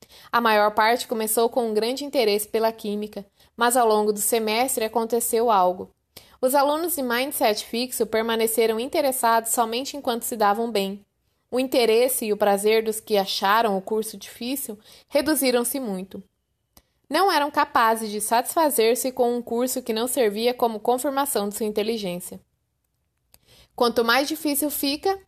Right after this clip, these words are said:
relatou um aluno, "mais eu preciso me obrigar a abrir o livro e estudar para as provas. Antes que a química,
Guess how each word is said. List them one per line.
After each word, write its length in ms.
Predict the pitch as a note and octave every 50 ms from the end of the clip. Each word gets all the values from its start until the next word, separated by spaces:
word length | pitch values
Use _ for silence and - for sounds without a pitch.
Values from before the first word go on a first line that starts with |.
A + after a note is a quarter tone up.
| _ _
relatou 400 | - A#3 G#3 G#3 G3+ G#3 G#3+ G3+
um 80 | G3+ G3
aluno, 400 | F#3+ F#3 F#3 F#3 F3+ F3+ F#3 - _ _ - _ _
"mais 300 | - C4 C#4 C#4 C4+ C4
eu 80 | C#4+ C4+
preciso 440 | C#4 C#4 C#4+ C#4 - C4 B3+ C4 C4
me 140 | B3 A#3+
obrigar 520 | B3 C4 C4 D4+ D4 A#3+ G#3+ A3 A3+ A#3+ B3+
a 80 | B3
abrir 320 | A3+ G#3 G#3 G#3+ A#3+ B3 B3
o 60 | B3
livro 340 | A3+ A3 A3+ B3 B3 B3+ B3
e 40 | B3
estudar 420 | B3 - - A#3+ A3 G#3+ G#3 G#3
para 180 | G#3 G#3+ G#3 A3+
as 100 | A3+ -
provas. 560 | - G#3 G#3 G#3+ A3 A3 A3 G#3 G#3 - - _ _ _ _ _ - - _
Antes 240 | A#3+ C4+ D#4+ D#4+ -
que 100 | - F#4+
a 80 | D#4 C#4+
química, 640 | - - C#4 C#4+ D4 D4 D4 C#4+ - G#3 F3+ F#3